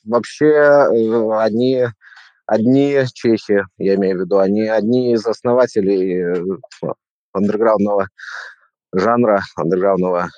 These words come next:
э, стиля, андерграундного, андерграундной культуры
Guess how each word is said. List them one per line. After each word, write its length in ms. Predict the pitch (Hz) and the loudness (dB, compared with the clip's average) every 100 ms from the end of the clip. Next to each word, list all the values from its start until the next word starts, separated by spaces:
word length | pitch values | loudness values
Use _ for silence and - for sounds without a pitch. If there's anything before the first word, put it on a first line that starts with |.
| - | -8
э, 160 | 82 82 | -6 -6
стиля, 520 | - 113 117 110 98 | -6 0 2 4 2
андерграундного, 1000 | 92 92 92 107 101 95 92 95 95 92 87 _ _ _ - - - - | 0 -4 -2 0 0 0 0 0 0 -2 -6 _ _ _ -18 -16 -12 -4
андерграундной 540 | 110 120 131 127 117 | 0 2 2 2 2
культуры 500 | - 113 127 117 98 | -2 -2 0 2 2